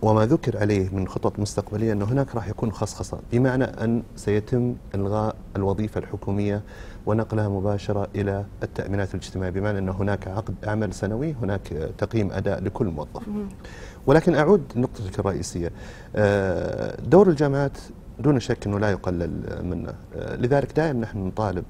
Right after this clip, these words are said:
Speaker 1: آه، خصوصًا الآن في خطة الموضوعة في الجامعات، ي-، يجب أن يعاد مراجعتها بما يتعلق في التدريب لآخر مرحلة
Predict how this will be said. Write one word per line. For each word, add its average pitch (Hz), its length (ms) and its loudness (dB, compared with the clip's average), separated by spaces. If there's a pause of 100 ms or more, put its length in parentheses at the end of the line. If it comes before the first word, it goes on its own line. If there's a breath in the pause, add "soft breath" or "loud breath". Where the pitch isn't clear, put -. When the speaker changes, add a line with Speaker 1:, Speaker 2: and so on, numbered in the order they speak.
Speaker 1:
آه، 80 260 0
خصوصًا - 480 -2
الآن 110 520 0
في 98 380 0 (300)
خطة - 460 0
الموضوعة 98 560 0
في 92 80 -10
الجامعات، 90 520 -4
ي-، - 140 2
يجب 143 460 2
أن 110 260 0 (480 loud breath)
يعاد 110 320 6
مراجعتها 98 480 0
بما 107 200 2
يتعلق 107 340 0
في - 80 -2
التدريب 120 480 2
لآخر 127 520 2
مرحلة 113 420 -4